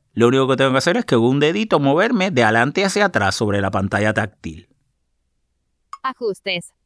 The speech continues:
Speaker 2: Buscar. Identificar. Llamar. Leer. Inicio.
Speaker 1: Y ahí volví a llegar al inicio. Fíjate que en inicio, si yo le doy un doble toque con un dedo,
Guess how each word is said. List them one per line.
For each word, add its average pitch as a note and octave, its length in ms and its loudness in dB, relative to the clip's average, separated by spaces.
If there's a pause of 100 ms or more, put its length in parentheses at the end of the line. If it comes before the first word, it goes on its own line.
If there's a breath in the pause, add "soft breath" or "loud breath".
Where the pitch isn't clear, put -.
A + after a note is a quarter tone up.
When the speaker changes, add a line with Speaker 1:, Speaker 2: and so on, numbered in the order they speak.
(480)
Speaker 2:
Buscar. G#3 520 -8 (800)
Identificar. A#3+ 800 -8 (680)
Llamar. G#3 420 -6 (800)
Leer. G3 440 -6 (800)
Inicio. G3+ 600 -8 (1120)
Speaker 1:
Y F#2+ 140 -6
ahí F#2 160 -4
volví A2 260 2
a A#2 60 2
llegar A2+ 240 2
al A#2 80 0
inicio. G#2+ 760 -2 (720)
Fíjate G#3 320 2
que G#3+ 120 -2
en G3 80 2
inicio, E3+ 720 0
si - 240 0
yo C3+ 120 2
le D#3 120 2
doy F#3 180 0
un F#3 260 0
doble G3 340 2
toque F#3+ 400 0
con F3 180 2
un F#3+ 220 2
dedo, F#3+ 580 2